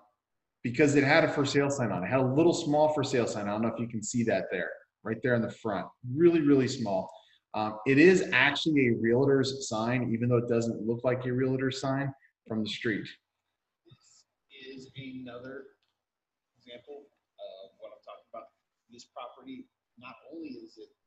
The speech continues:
Speaker 2: empty, clearly, it has a sign on it that says it is for sale or rent, uh, and it has a phone number.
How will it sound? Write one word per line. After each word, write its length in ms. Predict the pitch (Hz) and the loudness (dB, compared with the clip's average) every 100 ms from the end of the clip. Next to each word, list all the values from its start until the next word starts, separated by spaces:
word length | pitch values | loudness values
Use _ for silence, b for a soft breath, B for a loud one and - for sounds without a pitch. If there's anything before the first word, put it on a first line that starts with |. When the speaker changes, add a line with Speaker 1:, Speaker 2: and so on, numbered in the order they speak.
| _ _ 131 | _ _ -20
Speaker 2:
empty, 160 | 127 _ _ _ | -20 _ _ _
clearly, 340 | 139 127 - _ _ _ _ _ _ _ _ _ - | -18 -18 -18 _ _ _ _ _ _ _ _ _ -14
it 80 | 180 | -12
has 240 | 185 135 | -12 -14
a 20 | |
sign 300 | 123 170 147 | -18 -16 -16
on 80 | 101 | -16
it 140 | - _ | -20 _
that 160 | _ | _
says 240 | _ - _ | _ -20 _
it 160 | _ | _
is 160 | 110 - _ | -20 -20 _
for 160 | 120 | -20
sale 400 | - 123 120 117 - _ _ _ _ | -20 -16 -14 -14 -18 _ _ _ _
or 160 | 123 - | -20 -18
rent, 240 | 113 127 - _ _ _ _ _ _ | -20 -20 -20 _ _ _ _ _ _
uh, 320 | _ 95 101 117 | _ -20 -20 -20
and 80 | |
it 80 | 117 | -20
has 80 | 120 | -20
a 80 | - 139 | -20 -16
phone 160 | 127 | -14
number. 160 | - | -14